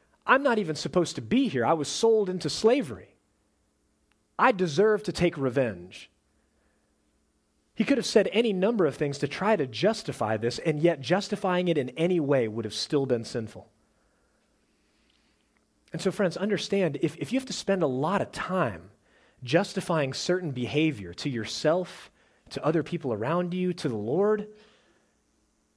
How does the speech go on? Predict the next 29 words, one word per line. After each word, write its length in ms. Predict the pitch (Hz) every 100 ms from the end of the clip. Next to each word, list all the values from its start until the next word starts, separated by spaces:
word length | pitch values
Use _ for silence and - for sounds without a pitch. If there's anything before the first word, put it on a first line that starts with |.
| _ _ _ -
there's 140 | 160
a 40 | 127
good 280 | 120 233
chance 400 | 175 - 196 170
that 100 | -
you're 80 | 110
trying 380 | 107 147 143 139
to 80 | 113
justify 560 | 104 120 - - 107
something 400 | 101 - 117 95
sinful. 500 | - 113 98 - - _ _ _ _ _ _ _ _ _ _ _ _ _ _ _ - -
Not 220 | 175 262
in 100 | 240
every 220 | 180 117
case, 540 | - - - - - _ _ _ _ _ _ _ _
but 140 | 131
in 140 | 135 127
many 180 | 131 107
cases. 640 | 92 90 - - - - _ _ _ _ _ _
There's 180 | 127 117
a 40 |
good 260 | 110 160 165
chance 340 | 165 147 131
you're 80 | 117
trying 280 | - 123 123
to 100 | 110
justify 500 | 107 113 - 113 107
something 580 | 107 - 113 - 110 110
sinful. 480 | - 98 90 92